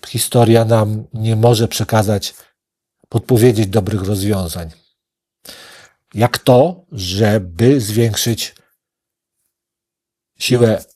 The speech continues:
obywatela, wpływ pojedynczych obywateli na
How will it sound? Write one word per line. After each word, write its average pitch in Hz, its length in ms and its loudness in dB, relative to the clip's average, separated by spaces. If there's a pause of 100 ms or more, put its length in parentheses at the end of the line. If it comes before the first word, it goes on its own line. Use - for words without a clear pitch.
(180)
obywatela, 135 920 2 (760)
wpływ - 480 0
pojedynczych 120 560 0
obywateli 117 640 2
na 101 360 -4